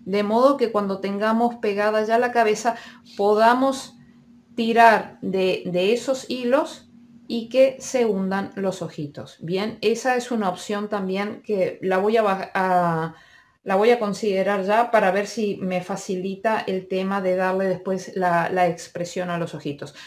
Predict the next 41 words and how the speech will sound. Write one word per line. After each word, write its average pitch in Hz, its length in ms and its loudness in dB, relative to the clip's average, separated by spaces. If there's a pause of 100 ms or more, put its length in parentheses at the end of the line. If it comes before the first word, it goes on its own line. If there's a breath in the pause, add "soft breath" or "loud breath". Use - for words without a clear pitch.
(120)
Voy 214 240 2
a 214 80 6
ver 214 220 0
qué 214 100 2
tal 208 220 2
me 208 120 -2
funciona 196 540 -6
con 190 160 -4
esto, 220 380 -2
así 196 260 -6
que 202 100 -4
eventualmente 196 680 -4
ténganlo 214 640 -4
en 185 160 -6
cuenta 196 480 -6
ustedes 185 500 -6
también, 233 480 -2 (360 loud breath)
¿ok? 185 240 -8 (840 soft breath)
Entonces 208 520 -4
eso 220 340 2
lo 214 200 4
vamos 226 280 2
a 226 40 -2
hacer 226 320 0
en 208 120 -2
los 180 160 -2
dos 220 200 -4
ojitos, 269 420 -2
o 180 60 -4
sea, 175 200 -2
ya 226 260 4
dejamos 247 440 0
pasado 240 640 4 (280 loud breath)
hilo 254 380 2
largo 240 680 6 (500 loud breath)
en 190 160 -6
cada 226 320 6
uno 220 320 2
de 254 100 0
los 269 220 -2
ojos 330 500 0